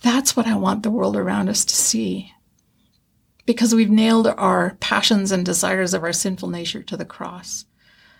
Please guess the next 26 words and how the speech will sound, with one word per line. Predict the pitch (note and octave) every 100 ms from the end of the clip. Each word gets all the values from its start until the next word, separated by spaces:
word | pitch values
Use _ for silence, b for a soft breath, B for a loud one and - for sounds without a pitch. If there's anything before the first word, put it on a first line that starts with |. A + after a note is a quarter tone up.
| b -
because | G#3 A#3 A3+
we're |
living | G#3+ A#3 A#3+ A3+
by | G3+ G3
the | F#3
Spirit. | - - - G3 - - - - _ _ _ _ _ _ _ _ _
We're | A#3+ G3+
following | F3+ - - A3+ A3+ A3+ G3+ F3+
the | E3
Spirit. | - - E3+ D3+ - - - _ _ _ _ _ _ _ _ _ _ _ _ _ _ _ _ -
We're | G#3
letting | G#3 G#3+ G3+
him | G#3 F#3
lead | F#3 G3 F3+
in | - F3 -
every | F3+ F#3
part | - F3+
of | F3
our | F3+ F3
lives. | - - G3 G3 - - _ _ _ _ _ _ -
We're | A#3
choosing | - - B3+ A#3+ G3+
the |
place | F3+ G#3 F#3 F3+
of | E3+
humility. | - F3+ F3+ F3 E3+ D#3+ D#3+